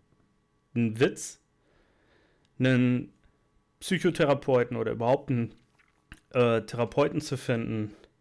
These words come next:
der, äh, noch, äh, der noch erkrankte Personen aufnimmt, das ist auch schon schwer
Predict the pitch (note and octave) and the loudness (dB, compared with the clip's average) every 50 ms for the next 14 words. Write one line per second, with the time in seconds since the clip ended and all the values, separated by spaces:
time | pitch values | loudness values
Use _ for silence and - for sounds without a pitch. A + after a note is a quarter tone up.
0 | _ _ _ _ _ _ _ _ _ _ - A#2+ A#2 A#2 A#2 A#2 A#2 A#2 A2+ A2 | _ _ _ _ _ _ _ _ _ _ 0 2 2 2 2 2 2 2 0 0
1 | - - _ _ _ _ _ _ - A#2+ A#2 A2+ A2+ A2 A2 A2+ G#2+ - - _ | -4 -8 _ _ _ _ _ _ -4 0 0 2 2 0 0 -2 -4 -6 -10 _
2 | _ - - A#2 A2+ G#2 G#2 G#2+ G#2 - - _ _ _ _ _ _ _ _ - | _ -12 -8 -6 -4 -4 -4 -4 -6 -10 -14 _ _ _ _ _ _ _ _ -18
3 | - - - - - - - - - - - - - - - - _ - - - | -16 -16 -14 -14 -16 -16 -18 -18 -18 -18 -18 -18 -20 -20 -20 -20 _ -20 -20 -20
4 | - - - - _ _ - A#2 A#2 A#2 A#2 A2+ - - - - - _ _ - | -20 -20 -20 -20 _ _ -2 0 2 2 0 0 -2 -8 -20 -20 -20 _ _ -10
5 | - C3 B2 - - - B2+ C3+ C#3 - C#3 C3 - B2+ A2+ A#2+ C3 D#3+ F#3 E3 | -6 -6 -6 -4 -4 -2 -2 -2 -2 -2 -4 0 0 0 2 2 0 0 0 0
6 | B2 A#2+ A2+ - A#2+ A2+ A2 A2 G#2 G#2 A2+ - - - C3+ - - - - _ | 0 0 0 0 -2 -2 -2 -2 -4 -6 -10 -10 -10 -10 -10 -10 -12 -14 -16 _
7 | - A#2+ B2 B2+ - - - D#3+ D3+ D3+ - - - C3 C3 C#3+ E3 G3 G3+ | 0 2 2 2 2 0 -2 -2 -2 -2 -4 -4 -2 0 0 0 0 -2 -6